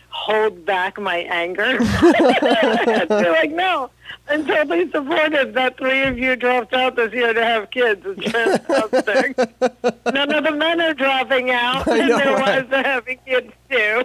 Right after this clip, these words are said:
Speaker 1: It's fine." Um, so that was my first experience.
Speaker 2: Hmm.
Speaker 1: And then my second experience was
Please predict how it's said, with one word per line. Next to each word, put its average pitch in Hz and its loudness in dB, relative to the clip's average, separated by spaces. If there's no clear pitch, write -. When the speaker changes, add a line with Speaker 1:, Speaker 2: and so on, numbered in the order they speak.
Speaker 1:
It's - -6
fine." 226 -4
Um, 214 -4
so 277 2
that 277 0
was 349 0
my 294 0
first 226 0
experience. 190 -2
Speaker 2:
Hmm. 151 -6
Speaker 1:
And 254 0
then 277 2
my 277 0
second 285 -2
experience 247 -2
was 208 0